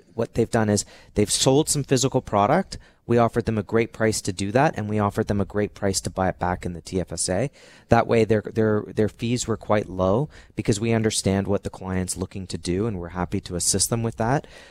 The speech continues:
Um, we've had other clients who've used a line of credit. So they use their line of credit, put the money into the T F S A,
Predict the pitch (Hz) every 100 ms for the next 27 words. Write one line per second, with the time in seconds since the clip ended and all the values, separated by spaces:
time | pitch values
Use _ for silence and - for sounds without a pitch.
0 | - - 98 104 110 120 117 120 - 110
1 | 104 101 - 98 98 107 - 92 95 101
2 | - - 107 82 - 95 90 90 117 120
3 | 113 101 101 - 95 95 - - - -
4 | _ - 160 - 143 123 120 117 107 104
5 | - 113 107 104 98 98